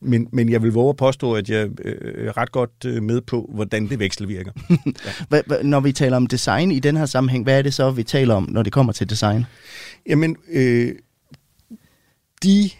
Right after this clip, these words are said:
Speaker 1: apparater, vi har omkring os,
Speaker 2: Mm.
Speaker 1: hvis de skal tilgodese en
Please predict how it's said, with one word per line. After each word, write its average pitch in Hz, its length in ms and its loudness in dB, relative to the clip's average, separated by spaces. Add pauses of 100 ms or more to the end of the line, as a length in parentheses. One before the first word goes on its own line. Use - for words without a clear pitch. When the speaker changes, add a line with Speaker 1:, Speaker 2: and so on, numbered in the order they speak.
(140)
Speaker 1:
apparater, 135 580 -4
vi 107 140 -6
har 135 260 -4
omkring 123 540 -4
os, - 300 -20
Speaker 2:
Mm. 139 60 2
Speaker 1:
hvis 117 160 4 (100)
de 190 120 0
skal - 200 -4
tilgodese 151 1000 2 (380)
en 117 300 0